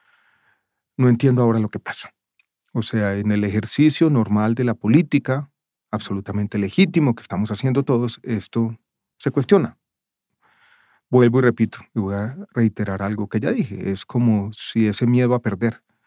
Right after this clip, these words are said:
lo llevara a refugiarse en la superioridad moral. María Jimena, yo voy, yo puedo criticar algunas de esas alianzas, pero yo quiero ser coherente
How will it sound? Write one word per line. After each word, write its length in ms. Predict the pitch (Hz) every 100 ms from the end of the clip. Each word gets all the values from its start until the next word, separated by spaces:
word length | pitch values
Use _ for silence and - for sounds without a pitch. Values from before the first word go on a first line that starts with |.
| _ _ _ _
lo 120 | - 101
llevara 360 | 101 98 101
a 40 | 107
refugiarse 720 | 104 - - 101 92 - 104
en 100 | 98
la 100 | 92
superioridad 640 | - 107 95 92 95 90
moral. 240 | 98 - _ _ _ -
María 260 | 170 151
Jimena, 280 | 127 135 123
yo 160 | 113 113
voy, 460 | 120 131 127 135 113
yo 160 | 127
puedo 240 | 113 135 131
criticar 340 | 120 - 107
algunas 280 | 113 113 117
de 40 | 110
esas 140 | 113
alianzas, 420 | 104 101 90 - -
pero 140 | 104
yo 140 | 95
quiero 200 | - 101
ser 200 | 101 113
coherente 440 | - 110 98 98